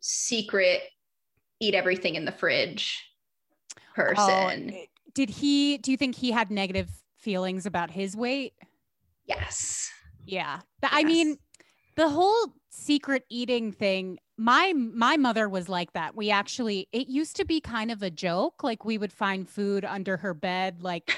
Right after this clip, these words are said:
Speaker 1: <laughs>
Speaker 2: entire pints of ice cream, family size containers of Oreos, like, you name it. And we would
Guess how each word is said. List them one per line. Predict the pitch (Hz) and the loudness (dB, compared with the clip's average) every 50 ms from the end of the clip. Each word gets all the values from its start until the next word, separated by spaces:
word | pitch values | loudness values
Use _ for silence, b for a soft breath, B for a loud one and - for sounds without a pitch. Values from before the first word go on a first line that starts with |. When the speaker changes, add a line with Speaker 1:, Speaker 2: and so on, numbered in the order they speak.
| - - - - | -4 -8 -10 -8
Speaker 1:
<laughs> | - - 605 - - | -8 -8 -6 -2 0
Speaker 2:
entire | 247 247 247 226 - - 233 226 214 208 208 208 208 208 202 202 196 196 | 2 2 2 0 -2 0 2 2 4 4 4 4 4 4 4 4 4 2
pints | - - 214 214 208 202 190 - | 0 -2 -2 -2 -2 -2 -4 -6
of | 196 175 | -8 -4
ice | - - 233 240 254 233 - - - | -2 0 0 0 0 -2 -6 -10 -16
cream, | - - 262 254 240 233 233 233 226 220 220 - | -10 -6 -4 -2 -2 -2 -2 -2 -2 -4 -4 -4
family | - 208 185 185 185 190 190 190 190 | -2 -2 -2 -2 -2 -4 -4 -6 -6
size | - - - 202 180 180 180 180 180 180 170 - | -6 -4 -2 0 2 2 2 2 0 -2 -4 -6
containers | - 208 196 156 165 180 180 160 156 - 156 - - | -6 -6 -4 -4 -4 -6 -8 -8 -8 -12 -12 -14 -16
of | - _ | -16 _
Oreos, | - - 254 262 262 254 247 240 233 226 226 220 208 190 - | -6 -2 0 2 2 2 2 2 2 2 2 2 2 0 -2
like, | 190 175 - B B B B B B B B - | -8 -8 -10 B B B B B B B B -4
you | 185 208 247 269 285 | 0 2 4 4 4
name | 269 254 226 214 220 226 226 220 208 | 2 2 0 0 0 0 0 -2 -2
it. | 185 180 180 - | -2 -4 -4 -4
And | 208 208 220 | -6 -4 -4
we | 226 220 | -2 -2
would | 220 220 | -4 -4